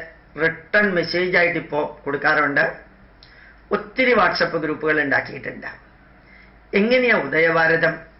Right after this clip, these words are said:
എന്നൊരു, ഒരു, ആ, എന്താ പറയാ, സോഷ്യൽ മീഡിയ ഗ്രൂപ്പ് ഉണ്ടാക്കിയത് എന്ന് കൂടി ഒന്ന് അറിയണ്ടേ? അതിന് വേണ്ടിയിട്ട് ഞാനൊരു അഞ്ച് മിനിറ്റ് നിങ്ങളുടെ ഉപയോഗിക്കുകയാണ്. നിങ്ങളത്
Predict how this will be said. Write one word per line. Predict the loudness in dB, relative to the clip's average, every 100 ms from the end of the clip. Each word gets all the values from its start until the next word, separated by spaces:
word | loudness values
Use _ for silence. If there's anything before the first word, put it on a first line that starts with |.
| -8 -4
എന്നൊരു, | 0 0 -2 -4 -16 -20 -20 -20 -20 -20 -20 -6 -2
ഒരു, | 0 -2 -4 -20 -12 -2
ആ, | 0 2 2 0 0 -2 -10 -20 -20 -20 -20 _ -2
എന്താ | 0
പറയാ, | 2 0 -2 -4
സോഷ്യൽ | -4 -2 -2 0 -4
മീഡിയ | -4 0 0 0
ഗ്രൂപ്പ് | -2 -4 -4 -2
ഉണ്ടാക്കിയത് | 0 -2 0 0 2
എന്ന് | 0 0
കൂടി | 0 2
ഒന്ന് | 2 4
അറിയണ്ടേ? | 4 2 0 -6 -10 -20 -20 -20 -20 -20 -20 -20 -20 -20 -20 -4
അതിന് | 0 4 4
വേണ്ടിയിട്ട് | 2 2 2
ഞാനൊരു | 4 2
അഞ്ച് | 2 2 2
മിനിറ്റ് | 2 0
നിങ്ങളുടെ | 0 0 0
ഉപയോഗിക്കുകയാണ്. | -2 -4 -2 -4 -4 0
നിങ്ങളത് | 2 4